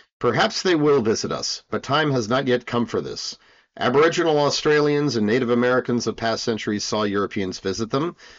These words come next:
but many millenniums passed before they arrived. Similarly, we will see such a visit in some time. The powerful inhabitants of other planets, perhaps, have been visiting one another for a long time."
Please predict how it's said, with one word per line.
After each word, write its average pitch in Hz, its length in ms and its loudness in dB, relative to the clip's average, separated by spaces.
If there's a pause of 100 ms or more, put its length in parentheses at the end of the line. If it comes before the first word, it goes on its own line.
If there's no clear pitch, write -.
(140)
but 110 120 -2
many 151 380 2
millenniums 147 600 2
passed 113 320 -4
before 110 320 -2
they 120 140 2
arrived. 131 600 -2 (600)
Similarly, 165 680 2
we 135 180 2
will 127 140 2
see 143 240 -2
such 135 280 -2
a 127 60 2
visit 117 340 0
in 107 100 -2
some 110 260 -2
time. 85 440 -6 (340)
The - 80 -4
powerful 143 540 2
inhabitants 120 680 -2
of 92 100 -4
other 110 180 0
planets, 113 400 -2
perhaps, 107 500 -4 (260)
have 104 140 -4
been 104 180 0
visiting 113 400 0
one 110 180 2
another 107 380 0
for 123 180 0
a 120 80 4
long 170 300 0
time." - 400 -12